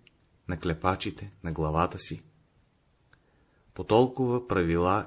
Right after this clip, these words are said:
и закони трябва да живее. Жените ще кажат: „Значи,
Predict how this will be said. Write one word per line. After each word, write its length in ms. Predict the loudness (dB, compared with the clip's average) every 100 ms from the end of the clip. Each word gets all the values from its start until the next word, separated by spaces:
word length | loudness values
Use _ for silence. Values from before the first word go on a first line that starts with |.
| -4
и 100 | -4
закони 520 | -4 -4 -2 -2 -2
трябва 420 | -4 -4 -2 -4
да 120 | -4
живее. 480 | -4 -4 -2 -2 -4 -10 _ _ _ _ _ _ _ _ _ _ _ _ _ _ _ _ _ _ _ _ _ _ _ _ -4
Жените 360 | -2 -2 -2
ще 160 | -6 -6
кажат: 500 | -2 -2 -2 -6 -12 _ _ _ -12
„Значи, 540 | -4 -2 -2 -6 -8